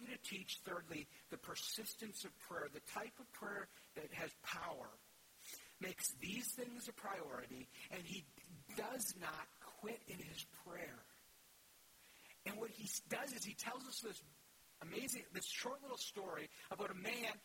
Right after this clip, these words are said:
who has a guest, and it would be totally embarrassing for him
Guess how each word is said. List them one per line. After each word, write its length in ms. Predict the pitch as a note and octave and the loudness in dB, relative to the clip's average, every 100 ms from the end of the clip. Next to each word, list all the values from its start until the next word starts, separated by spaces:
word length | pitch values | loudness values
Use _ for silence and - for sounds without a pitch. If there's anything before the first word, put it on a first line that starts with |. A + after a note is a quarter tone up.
| - | -6
who 120 | G3+ | -2
has 300 | F3+ A#3 C4+ C#4 | 2 4 4 4
a 40 | |
guest, 500 | F#3 - - - - - - - | 6 6 6 4 -4 -10 -4 2
and 80 | A3 | 4
it 200 | A3+ A3+ | 4 0
would 160 | A3 | 0
be 180 | A3+ G#3+ - - | 0 0 -2 4
totally 420 | C4 D4 C#4+ A#3 | 6 6 4 0
embarrassing 760 | F#3 - G3+ A#3+ C#4 - G#3 F3 | 0 2 4 4 4 2 2 0
for 140 | F3+ | -4
him 200 | D3 C#3+ | 0 -2